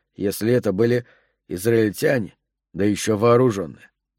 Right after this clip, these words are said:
Джентри свернул с главной магистрали, едва вынырнув из тоннеля. В течение нескольких минут петлял по окрестностям города,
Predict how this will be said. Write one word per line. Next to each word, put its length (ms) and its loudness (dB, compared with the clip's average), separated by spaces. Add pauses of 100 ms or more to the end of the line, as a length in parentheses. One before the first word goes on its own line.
(380)
Джентри 460 4
свернул 420 2
с 60 -2
главной 320 2
магистрали, 880 2
едва 400 0
вынырнув 520 0
из 120 -6
тоннеля. 500 -4 (400)
В 60 -20
течение 440 4
нескольких 500 0
минут 420 0
петлял 380 2
по 140 2
окрестностям 720 0
города, 460 -4